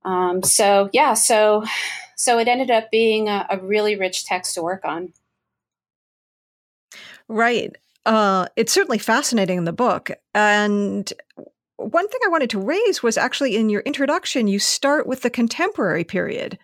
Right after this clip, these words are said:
Speaker 2: Um, and you start by talking about the positive changes in the situation of Buddhist women. And so I wanted to, you know, you, since you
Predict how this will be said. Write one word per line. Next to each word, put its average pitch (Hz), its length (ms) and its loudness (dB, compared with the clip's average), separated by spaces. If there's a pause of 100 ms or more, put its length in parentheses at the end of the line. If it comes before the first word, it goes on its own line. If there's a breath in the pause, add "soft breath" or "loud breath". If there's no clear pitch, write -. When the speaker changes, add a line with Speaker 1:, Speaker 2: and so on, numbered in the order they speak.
(420 loud breath)
Speaker 2:
Um, 196 360 2
and 220 80 0
you 240 60 2
start 320 240 0
by 339 80 0
talking 302 460 -2
about 226 320 2
the 226 80 -2
positive 269 560 0
changes 208 380 0
in 196 60 4
the 185 80 2
situation 185 520 -4
of 170 100 -6
Buddhist 180 320 0
women. 247 400 -2 (640 loud breath)
And 269 400 2
so - 160 -2
I 285 60 4
wanted 349 280 0
to, 262 260 0
you 240 180 -2
know, 226 80 -4
you, 285 380 -2 (400)
since 233 100 -4
you 269 80 -4